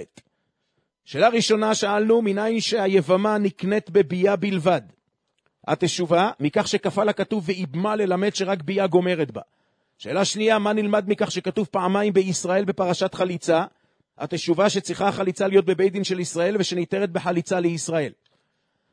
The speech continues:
שאלה שלישית, מניין שאין אישה קונה עצמה בחליצה ושאין יבמה קונה עצמה בגט?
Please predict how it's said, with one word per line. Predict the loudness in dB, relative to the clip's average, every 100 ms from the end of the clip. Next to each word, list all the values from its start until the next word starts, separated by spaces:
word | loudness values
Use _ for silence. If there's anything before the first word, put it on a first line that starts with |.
| _
שאלה | -2 0
שלישית, | 0 -2 -2 -4
מניין | -2 -2 -2
שאין | -2 -2
אישה | -2 -2 0
קונה | 2 2
עצמה | -2 -2 -2
בחליצה | 0 0 -2 -2 0
ושאין | 0 -2
יבמה | 0 0 0 0
קונה | 0 0
עצמה | -2 -2 -2
בגט? | 2 0 -2